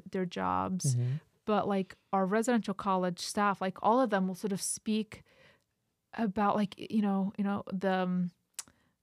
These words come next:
Speaker 1: the, the students in a way that is, like, so deeply connected, like, they're so
Speaker 2: Right.
Speaker 1: connected to the work that they are doing. And
Speaker 2: Yeah.
Speaker 1: this is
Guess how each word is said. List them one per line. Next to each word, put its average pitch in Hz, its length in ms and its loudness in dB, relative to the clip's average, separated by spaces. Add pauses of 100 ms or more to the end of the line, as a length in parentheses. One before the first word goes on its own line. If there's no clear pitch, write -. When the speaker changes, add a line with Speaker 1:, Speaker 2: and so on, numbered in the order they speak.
(100)
Speaker 1:
the, 190 320 2
the 190 140 0
students 233 480 2
in 202 80 6
a 202 80 6
way 208 300 6
that 196 160 4
is, 190 140 4
like, 190 140 2
so 220 400 2
deeply 202 440 0
connected, 185 520 0
like, 202 180 2
they're - 120 6
so 131 300 4
Speaker 2:
Right. 226 80 0
Speaker 1:
connected 196 580 2
to 208 100 -4
the 185 100 2
work 185 260 0
that 185 160 -2
they 185 120 0
are 180 140 2
doing. 180 560 0
And 196 100 2
Speaker 2:
Yeah. 202 60 4
Speaker 1:
this 226 100 -2
is 220 180 -6